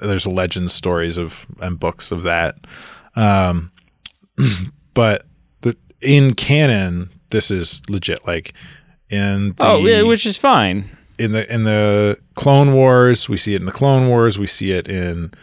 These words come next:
Speaker 1: the, the Fallen Order video game.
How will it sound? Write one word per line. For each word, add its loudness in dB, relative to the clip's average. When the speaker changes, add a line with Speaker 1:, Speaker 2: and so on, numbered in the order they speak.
Speaker 1:
the, -6
the -4
Fallen -2
Order 2
video 0
game. -2